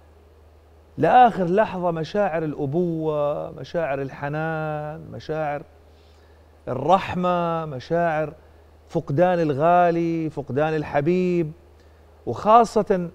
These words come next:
إنه تزو-، زوجها لعثمان بعد ما ماتت أختها زينب، زوجها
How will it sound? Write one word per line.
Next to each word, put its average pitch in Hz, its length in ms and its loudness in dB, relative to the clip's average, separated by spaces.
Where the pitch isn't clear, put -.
إنه 156 380 2
تزو-، 165 540 6
زوجها 170 460 4
لعثمان 175 560 0
بعد 160 160 0
ما 170 240 -4
ماتت 175 400 -2
أختها 156 480 0
زينب، 170 460 -2
زوجها 147 640 2